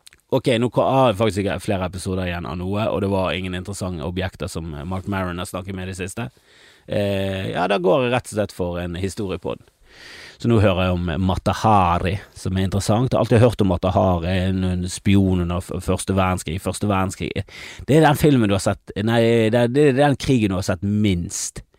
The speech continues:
filmer av. Andre, jeg, jeg så ratioen f-, første verdenskrig til andre verdenskrig, serier og filmer er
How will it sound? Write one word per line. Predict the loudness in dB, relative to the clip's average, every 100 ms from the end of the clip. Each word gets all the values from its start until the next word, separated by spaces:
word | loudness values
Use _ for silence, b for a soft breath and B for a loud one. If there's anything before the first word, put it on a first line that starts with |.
| b b b b b b -2
filmer | 2 2 2 -2
av. | -6 -18 _ 2
Andre, | 4 4 4 2 0 _ _ _ _ _ 0
jeg, | 2
jeg | 2 0 0 4
så | 6 6 6
ratioen | 8 8 6 4 4 4 2 -4 _ -20 -14 -14
f-, | -8 0 0
første | 2 2 2 0 4
verdenskrig | 4 4 0 -2 0
til |
andre | 0 0 2
verdenskrig, | 2 0 -4 -10 -10
serier | -4 -2 0 -2
og | -4
filmer | -4 -4 -4 -4
er | -2